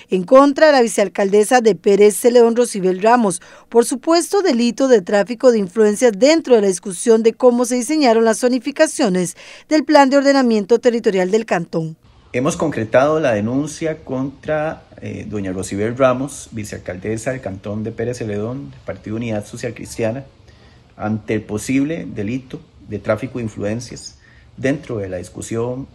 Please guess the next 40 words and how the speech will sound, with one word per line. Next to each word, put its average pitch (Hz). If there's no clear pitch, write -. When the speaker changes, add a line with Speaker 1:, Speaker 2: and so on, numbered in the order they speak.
Speaker 2:
y 107
cómo 127
se 135
diseñó 98
los 104
procesos 101
de 123
zonificación 107
del 98
plan 113
operativo 113
territorial 104
que -
se 98
estaba 120
discutiendo 117
en 101
el 92
Cantón 95
de 107
Pérez 95
Celedón. 92
A 120
partir 120
de 160
diferentes 147
denuncias 131
que -
recibimos 107
en 139
el 110
despacho, -
pudimos 107
constatar 135
donde 120
habían 117
pruebas 135
suficientes 127
para 104
ir 123